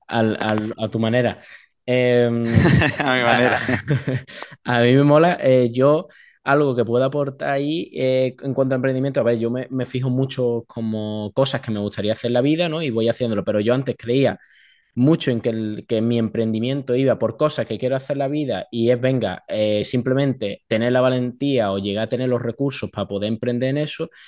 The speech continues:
Speaker 1: pero también me he dado cuenta de que había cosas como muy abstractas, de cosas que yo quería en la vida, pero que no tenían un camino claro. Y, y me ha costado mucho darme cuenta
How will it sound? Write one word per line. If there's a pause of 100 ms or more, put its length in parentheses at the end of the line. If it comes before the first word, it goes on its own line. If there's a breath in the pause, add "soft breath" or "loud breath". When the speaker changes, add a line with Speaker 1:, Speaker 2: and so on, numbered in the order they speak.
(220 loud breath)
Speaker 1:
pero
también
me
he
dado
cuenta
de
que
había
cosas
como
muy
abstractas,
de
cosas
que
yo
quería
en
la
vida, (400 loud breath)
pero
que
no
tenían
un
camino
claro. (380 soft breath)
Y,
y
me
ha
costado
mucho
darme
cuenta